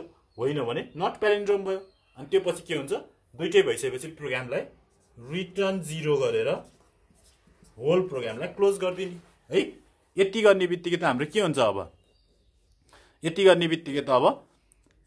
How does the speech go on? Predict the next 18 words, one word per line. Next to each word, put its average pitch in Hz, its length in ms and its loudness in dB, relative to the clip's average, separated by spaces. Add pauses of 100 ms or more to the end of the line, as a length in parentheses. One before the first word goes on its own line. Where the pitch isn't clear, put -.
हाम्रो 120 260 2 (140)
अहिलेसम्म 175 460 4
त 170 100 -4
बुझिहाल्नु 147 460 2
भयो 117 160 -4
नि। 190 100 0
अब 175 320 -2
के 208 100 -4
हुन्छ 151 200 0 (640)
हेर्नु 113 180 -4
है, 185 100 8 (2250)
अघिसम्म 202 560 0
चाहिँ 226 220 0
प्रोग्राम 165 440 0
यहाँसम्म 151 540 0
आएको 151 240 0
थियो, 214 160 4 (220)
अनि 156 180 0